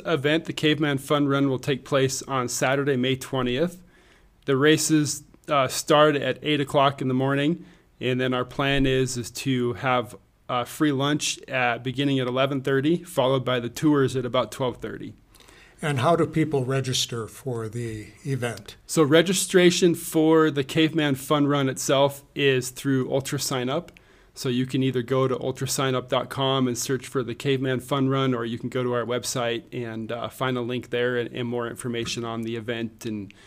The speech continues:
Speaker 1: as well as the trails and, and the tours. And like Jeremy said, we've got maps of all the various trail systems across the county on there as well.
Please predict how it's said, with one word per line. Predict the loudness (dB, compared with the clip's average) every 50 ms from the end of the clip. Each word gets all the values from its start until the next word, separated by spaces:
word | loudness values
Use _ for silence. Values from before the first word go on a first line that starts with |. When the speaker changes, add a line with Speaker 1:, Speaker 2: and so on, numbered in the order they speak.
| -20 -20 -20 -14 -4 0
Speaker 1:
as | 0 0 2
well | 4 6 8 8 6
as | 6 2
the | -2 -12
trails | -10 -2 2 4 4 6 4 4 2 2 0 -4 -6
and, | -6 -6 -6 -6 -8 -8
and | -8 -8 -8 -8
the | -8
tours. | -8 -4 -2 0 0 2 0 0 -2 -4 -6 -10 -10 -10
And | -10 -10 -10 -8 -8 -10 -10 -12 -14 -14 -6
like | -4 -4 -4 -4 -2
Jeremy | -2 0 2 2 0
said, | -2 0 0 0 0
we've | 0 -2 -2 -2
got | -2 -4 -2
maps | -2 -2 0 0 0 0 -2 -4 -6 -4
of | -2 -2 -2 -4 -6 -10 -20 -20 -20 -20 -20 -20 -20 -14 -6
all | -2 -2 -2
the | -2 -4
various | -2 0 0 2 2 0 -2 -4
trail | -2 0 0 0 0
systems | 0 -2 -4 -4 -4 -4 -4 -4 -4
across | -6 -8 -6 -4 -4 -4 -4 -6
the | -10 -12
county | -6 -4 -4 -2 -2 -4 -4 -6
on | -6 -6 -6
there | -6 -6 -6 -8
as | -8 -8
well. | -6 -6 -4 -4 -6 -10